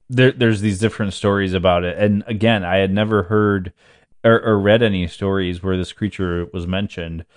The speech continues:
but apparently also on the Harry Potter themed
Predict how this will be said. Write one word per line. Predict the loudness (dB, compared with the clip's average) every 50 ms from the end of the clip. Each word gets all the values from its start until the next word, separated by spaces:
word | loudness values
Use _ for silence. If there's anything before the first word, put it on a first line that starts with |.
| _ _ _ _ _ -2
but | 0 0
apparently | 0 2 2 2 2 2 2 2 2
also | 4 4 2 2 2 4 4 6 6 6 4
on | 2 2 0 2 2 2 2 0 0 -2 -2 -2 -4 -6 -6 -8 -6
the | -2 -2 -2
Harry | 0 0 -2 -2 -2
Potter | -2 0 0 0 0 0 -2
themed | -4 -4 -2 -2 -2 0 -2 -4 -6